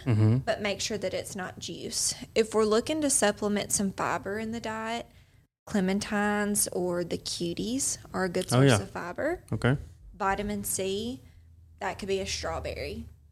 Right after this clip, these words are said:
Speaker 2: All right. That's all things that we can find on the My Plate or talking to your local dietitian. Reach out to me if that's something that you need.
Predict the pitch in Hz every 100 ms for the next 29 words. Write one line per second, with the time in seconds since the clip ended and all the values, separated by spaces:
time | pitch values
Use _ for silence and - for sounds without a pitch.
0 | - 180 185 - - - _ _ _ _
1 | _ - 226 233 240 233 233 220 226 -
2 | - 208 214 202 196 185 196 208 208 208
3 | 202 196 - 196 196 185 - - 180 190
4 | 196 196 208 185 185 185 185 196 185 185
5 | - 185 - 196 190 180 180 190 - -
6 | 185 185 - - - 190 190 196 - 190
7 | 185 185 190